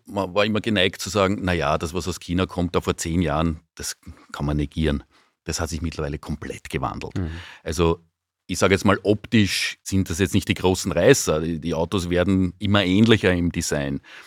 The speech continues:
Speaker 1: Also da zu unterscheiden wird immer schwieriger. Aber das große Plus der aktuellen Fahrzeuge, die aus China kommen, man setzt sich hinein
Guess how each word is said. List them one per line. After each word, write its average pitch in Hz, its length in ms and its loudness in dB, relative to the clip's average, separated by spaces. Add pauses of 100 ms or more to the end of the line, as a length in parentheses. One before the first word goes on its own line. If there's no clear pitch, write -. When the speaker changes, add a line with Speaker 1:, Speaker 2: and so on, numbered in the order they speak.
(200)
Speaker 1:
Also 80 200 -2
da 87 280 2
zu 104 140 2
unterscheiden 92 420 4
wird 101 100 4
immer 104 180 4
schwieriger. 104 440 0 (100)
Aber - 480 -2 (1120)
das - 140 -6
große - 360 0
Plus 220 400 2
der - 160 2
aktuellen 90 420 0
Fahrzeuge, 87 460 2
die 90 80 2
aus - 80 -6
China 92 240 0
kommen, 87 260 0
man 92 160 2
setzt - 300 -2
sich - 140 -8
hinein 98 400 -4